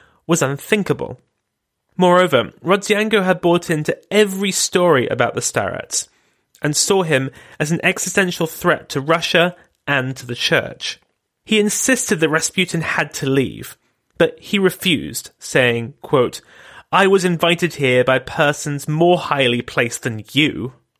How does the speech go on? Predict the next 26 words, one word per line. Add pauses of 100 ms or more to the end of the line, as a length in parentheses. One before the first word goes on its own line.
(320)
Rodzianko
then
became
enraged, (180)
kicking
and
striking
Rasputin, (580)
who
responded
only
by
sinking
to
his
knees
in
prayer. (1000)
Eventually, (120)
he
rose
to
his
feet, (340)
saying, (440)
quote,